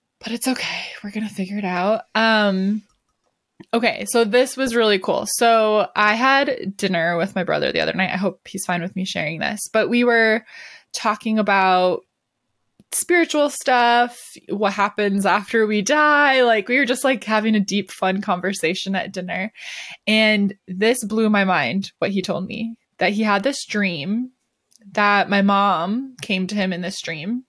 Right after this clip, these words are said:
And he was like, "Oh, I don't know if it's real." And I was like, "This is a thousand percent real." And she said to him in the dream, "It's not what we think. Make the most of your life."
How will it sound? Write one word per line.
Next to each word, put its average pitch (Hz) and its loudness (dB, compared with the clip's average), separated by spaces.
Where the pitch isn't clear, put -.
And 220 0
he 247 4
was 247 2
like, 226 2
"Oh, 262 4
I 262 4
don't 262 2
know 208 4
if 202 -2
it's 190 -8
real." 170 2
And 165 0
I 190 2
was 190 0
like, 190 -2
"This 214 -6
is 254 -2
a 247 2
thousand - -6
percent - -10
real." - -12
And 233 4
she 254 2
said 254 2
to 381 2
him 262 2
in 220 2
the 214 4
dream, 202 0
"It's 226 -2
not 214 4
what 262 0
we 254 0
think. - -2
Make 208 2
the 240 2
most 214 0
of 202 0
your 190 2
life." - -2